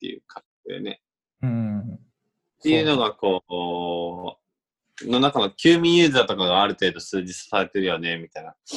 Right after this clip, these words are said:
Speaker 2: うんうん。
Speaker 1: 話があって、で、こういう物を送る系っ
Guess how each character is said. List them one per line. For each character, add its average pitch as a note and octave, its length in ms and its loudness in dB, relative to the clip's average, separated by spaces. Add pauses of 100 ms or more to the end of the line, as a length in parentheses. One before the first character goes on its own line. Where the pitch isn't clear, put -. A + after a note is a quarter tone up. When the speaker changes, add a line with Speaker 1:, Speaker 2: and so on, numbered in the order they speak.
(160)
Speaker 2:
う C#3 100 -4
ん A#2 120 -2
う - 20 -2
ん。 A2 40 -4
Speaker 1:
話 G2 320 -2
が - 260 -10 (180)
あ F#2+ 120 2
っ - 80 -16 (100)
て、 E2 340 -4
で、 F#2+ 160 -4
こ D3+ 220 0
う D#3+ 60 2
い D3 400 2
う B2 200 -8
物 C#3+ 440 2
を - 20 4
送 E3+ 200 2
る D#3 160 -2
系 C#3+ 220 2
っ C3+ 80 -6